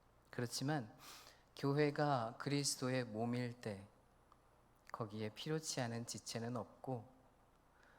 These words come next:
쓸모없는 사역은 없습니다. 우리가 사랑으로 감당하는 모든 사역이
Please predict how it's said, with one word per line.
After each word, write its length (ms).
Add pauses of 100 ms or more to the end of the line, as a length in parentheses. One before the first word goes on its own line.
(1080)
쓸모없는 600
사역은 600 (340)
없습니다. 720 (600)
우리가 220
사랑으로 520
감당하는 640
모든 420
사역이 600